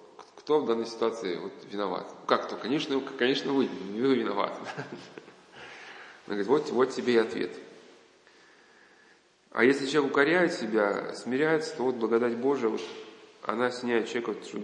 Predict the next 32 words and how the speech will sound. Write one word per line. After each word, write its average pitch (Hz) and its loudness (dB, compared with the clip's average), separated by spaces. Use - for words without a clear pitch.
Господь 110 0
ждет, 110 0
чтобы - -8
человек - -8
смирился. 107 -4
И 123 2
вот 127 4
академик 151 4
Томский 147 2
г-, 113 -2
говорит, 131 6
что 127 -4
типичное 123 0
описание 117 0
бредовой 120 2
структуры, 156 0
его 110 2
можно 117 -2
выразить 120 -4
одним 113 -2
предложением: 107 -2
«Другие 123 -2
плохие, 147 0
я 110 0
хороший». 95 -6
Да, 135 0
вот, 113 0
в - -10
принципе, 127 -4
в 113 -4
этом 139 0
корень 123 0